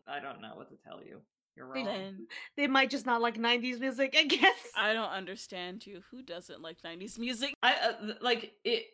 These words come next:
Speaker 1: <sighs> again, to talk about Into the Spider-Verse, it was, like, it, it, it was, like,
Speaker 3: It
Speaker 1: how,
Speaker 3: fit.
Speaker 1: like, that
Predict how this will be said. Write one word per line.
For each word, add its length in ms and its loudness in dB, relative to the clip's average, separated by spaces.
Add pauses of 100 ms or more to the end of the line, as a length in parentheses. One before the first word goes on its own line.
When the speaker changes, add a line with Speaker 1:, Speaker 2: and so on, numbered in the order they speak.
(240)
Speaker 1:
<sighs> 500 -16
again, 360 0
to 60 -8
talk 160 -4
about 140 -4
Into 180 -6
the 60 -6
Spider-Verse, 680 -6
it 80 -4
was, 340 -6
like, 200 -2
it, 160 -2
it, 420 -10
it 40 -4
was, 120 -4
like, 180 -2
Speaker 3:
It 60 0
Speaker 1:
how, 160 4
Speaker 3:
fit. 60 6
Speaker 1:
like, 220 2
that 320 6